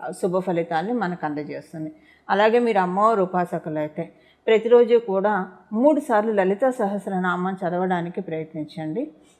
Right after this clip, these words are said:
మూడు సార్లు లలితా సహస్రనామం చదవడం కావచ్చు, వినడానికి కావచ్చు ప్రయత్నించండి. ఇలా మూడు సార్లు లలితా సహస్రనామం చదవడం వల్ల లేదా వినడం వల్ల కూడా చాలా చక్కటి సత్ఫలితాన్ని,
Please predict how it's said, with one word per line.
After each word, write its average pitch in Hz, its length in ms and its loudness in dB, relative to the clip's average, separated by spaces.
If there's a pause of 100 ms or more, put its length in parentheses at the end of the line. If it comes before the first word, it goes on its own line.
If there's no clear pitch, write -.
(100)
మూడు 233 240 4
సార్లు 240 300 4
లలితా 208 320 2
సహస్రనామం 208 600 -2
చదవడం 196 520 -4
కావచ్చు, 190 400 -2
వినడానికి 226 680 -2
కావచ్చు 175 420 -4
ప్రయత్నించండి. 175 760 -4 (360)
ఇలా 226 160 4
మూడు 220 260 -2
సార్లు 226 300 2
లలితా 196 340 2
సహస్రనామం 202 680 -2
చదవడం 180 540 -2
వల్ల 165 240 -2
లేదా 190 280 0
వినడం 170 440 -4
వల్ల 156 240 -4
కూడా 165 300 -2 (440)
చాలా 254 200 4
చక్కటి 311 640 2
సత్ఫలితాన్ని, 196 840 -2